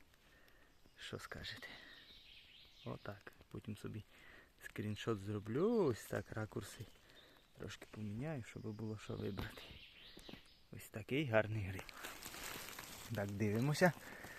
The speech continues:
У, який твердий. Ну цей буде взагалі, напевно, чистий, бо ті попередні, що я знайшов, то вони були теж дуже класні,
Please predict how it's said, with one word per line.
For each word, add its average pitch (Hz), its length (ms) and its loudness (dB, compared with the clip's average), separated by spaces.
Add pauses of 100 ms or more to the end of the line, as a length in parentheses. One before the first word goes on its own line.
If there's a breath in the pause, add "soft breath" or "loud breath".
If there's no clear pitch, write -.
(220 loud breath)
У, 240 300 12
який 139 240 12
твердий. 117 480 12
Ну 120 140 12
цей 156 160 12
буде 139 280 12 (760 loud breath)
взагалі, 127 440 12
напевно, 113 460 10
чистий, 139 360 6
бо 107 140 6
ті 127 140 2
попередні, 117 540 10
що - 120 2
я 117 120 8
знайшов, 117 400 4 (800 loud breath)
то - 100 -6
вони 104 220 2
були 107 300 4 (1400 soft breath)
теж 101 220 0
дуже 110 260 2
класні, 110 460 0